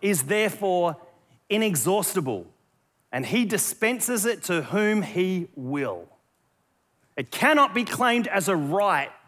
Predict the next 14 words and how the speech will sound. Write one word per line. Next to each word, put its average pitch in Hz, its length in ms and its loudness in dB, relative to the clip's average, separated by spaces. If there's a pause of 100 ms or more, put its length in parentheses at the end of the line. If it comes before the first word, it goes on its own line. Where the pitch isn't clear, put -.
(340)
by 165 180 2
the 143 120 -4
sinner, 120 420 -4 (760)
for 170 160 0
you 196 280 4
and 262 100 4
I 175 260 4
are 165 140 0
not 202 360 2
entitled 185 560 2
to 190 260 -4
any 175 240 0
of 135 180 -2
it. - 320 -12